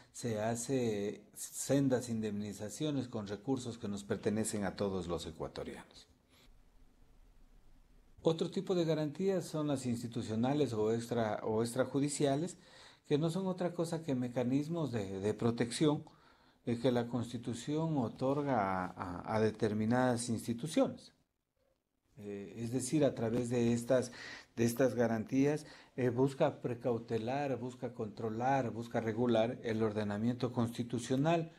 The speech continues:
el sistema en el que se incluye, ¿no?, el sistema de gobierno y también la forma de Estado que tenemos. Razón por la cual estas garantías,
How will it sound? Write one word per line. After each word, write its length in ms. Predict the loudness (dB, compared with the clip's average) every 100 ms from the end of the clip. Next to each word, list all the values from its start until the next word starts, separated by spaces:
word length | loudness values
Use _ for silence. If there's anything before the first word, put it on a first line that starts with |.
| -20 -20 -20 -20 _ _ _ _ _ _ _ _
el 160 | 2 2
sistema 1000 | 2 0 2 2 2 0 -2 -6 -12 -18 _ _ _ -14
en 200 | -4 -2
el 100 | 0
que 140 | 0
se 120 | 2 2
incluye, 480 | 2 2 2 2
¿no?, 200 | -2 -4
el 160 | -4 -6
sistema 500 | -4 -2 2 2 4
de 120 | 2
gobierno 760 | 2 2 2 2 2 2 2 2
y 100 | 0
también 540 | -2 -2 2 2 2 -4 -6
la 180 | 0 0
forma 460 | 2 0 2 2 0
de 180 | -2 -4
Estado 460 | 0 2 2 0
que 100 | -6
tenemos. 520 | -4 -2 0 -2 -6 -12 -20 -20 _ -4
Razón 260 | -4 -2
por 140 | 0 2
la 100 | 2
cual 260 | 2 2
estas 320 | 0 0 -2
garantías, 680 | 0 0 0 -2 -2 0 -2